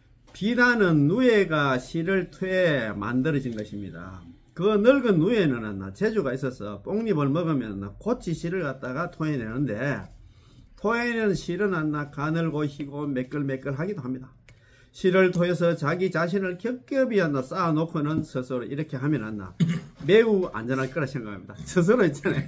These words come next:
<laughs> 그 그물에, 그물에 스스로 그물 갖다가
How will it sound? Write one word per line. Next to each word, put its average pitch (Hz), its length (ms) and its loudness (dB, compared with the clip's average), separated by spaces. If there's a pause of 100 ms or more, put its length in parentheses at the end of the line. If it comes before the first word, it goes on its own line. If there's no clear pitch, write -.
<laughs> 160 100 0
그 175 200 -2
그물에, 180 540 4 (760)
그물에 262 480 6
스스로 247 380 4
그물 254 300 4
갖다가 190 360 2